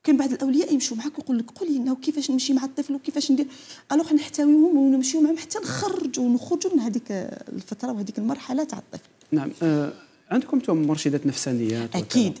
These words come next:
Speaker 2: نعم.
Speaker 1: اكيد، اكيد يكونوا معنا مرشدات نفسانيات، يكونوا معنا، آه، كيما المربيات، المربيه اذا، شوف، المربيه اذا تجاوزت الخمس سنين نقول لك تكون عندها خبره رائعه.
Speaker 2: اكيد اصبحت،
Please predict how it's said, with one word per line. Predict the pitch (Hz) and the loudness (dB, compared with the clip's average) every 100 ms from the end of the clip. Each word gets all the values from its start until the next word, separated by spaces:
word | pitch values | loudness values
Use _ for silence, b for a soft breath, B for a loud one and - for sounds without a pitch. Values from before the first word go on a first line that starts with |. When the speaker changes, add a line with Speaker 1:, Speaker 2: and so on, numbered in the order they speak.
| - | -8
Speaker 2:
نعم. | 185 | -6
Speaker 1:
اكيد، | 208 190 - - | -2 -4 -4 -8
اكيد | 175 - 180 160 | -8 -4 -6 -6
يكونوا | - 180 165 | -12 -10 -8
معنا | 165 | -6
مرشدات | 165 160 165 156 160 | -6 -8 -8 -10 -10
نفسانيات، | 156 156 156 160 196 196 196 | -12 -10 -10 -8 -6 -6 -6
يكونوا | 190 180 185 180 | -8 -8 -6 -4
معنا، | 175 170 170 B B B | -4 -4 -6 B B B
آه، | 170 170 | -6 -6
كيما | 170 170 | -6 -6
المربيات، | 180 165 175 151 175 180 180 | -4 -2 -4 -4 -4 -4 -4
المربيه | 160 160 156 175 156 170 180 202 | -4 -2 -2 -2 -2 -4 -4 -4
اذا، | 185 185 | -4 -6
شوف، | - 196 - | -8 -10 -6
المربيه | 180 202 170 185 175 - | -4 -4 -4 -4 -6 -6
اذا | 190 185 170 B B 208 | -4 -2 -4 B B -8
تجاوزت | 170 151 208 185 - | -6 -2 -2 -2 -6
الخمس | 190 220 - - | -2 -2 -2 -2
سنين | 202 220 254 - B B | 0 2 0 -4 B B
نقول | 180 180 240 180 | -4 -2 -2 -2
لك | 175 | -4
تكون | - - 170 | -8 -8 -6
عندها | 175 170 | -4 -6
خبره | 175 214 170 196 202 | -6 -6 -4 -4 -4
رائعه. | 175 - 151 - _ _ _ _ _ | -6 -10 -14 -16 _ _ _ _ _
Speaker 2:
اكيد | - - - _ - | -20 -18 -18 _ -10
اصبحت، | - 151 - - | -6 -6 -6 -10